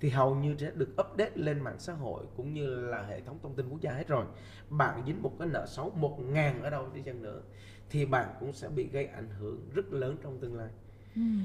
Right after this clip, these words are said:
Speaker 1: Nó sẽ ảnh hưởng rất lớn cho chính bạn, cho chính vợ chồng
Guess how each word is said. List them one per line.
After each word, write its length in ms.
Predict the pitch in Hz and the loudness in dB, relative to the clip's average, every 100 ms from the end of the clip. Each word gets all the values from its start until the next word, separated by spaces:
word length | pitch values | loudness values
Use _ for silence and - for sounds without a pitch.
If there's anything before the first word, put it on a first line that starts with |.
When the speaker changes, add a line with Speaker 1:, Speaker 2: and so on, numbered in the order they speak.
| 170 | 2
Speaker 1:
Nó 100 | 175 | 2
sẽ 140 | 220 - | 2 0
ảnh 180 | 131 127 | 0 2
hưởng 180 | 131 | 2
rất 180 | 131 - | 2 4
lớn 240 | 165 185 - | 4 2 2
cho 100 | 185 | -2
chính 320 | - 196 196 | 2 0 4
bạn, 280 | 165 117 - - - - | 4 4 -2 -12 -14 -6
cho 80 | 156 - | -4 0
chính 160 | 170 196 | 0 0
vợ 440 | - 117 117 - - - | -4 -2 -2 -2 -6 -6
chồng 160 | 107 | -4